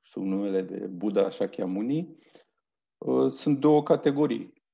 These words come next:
Prima o reprezintă oamenii care caută răspunsuri și a doua categorie sunt oamenii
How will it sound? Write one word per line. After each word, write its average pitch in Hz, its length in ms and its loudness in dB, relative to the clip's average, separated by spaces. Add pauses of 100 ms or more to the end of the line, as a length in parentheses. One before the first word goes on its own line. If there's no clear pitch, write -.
(520)
Prima 123 360 0
o 117 120 0
reprezintă 113 640 0
oamenii 117 500 -2
care 107 460 -2
caută - 380 0
răspunsuri 123 760 -4 (1700)
și - 500 -10
a 135 120 6
doua 139 280 2
categorie 135 680 0
sunt 131 300 -2
oamenii 131 840 -2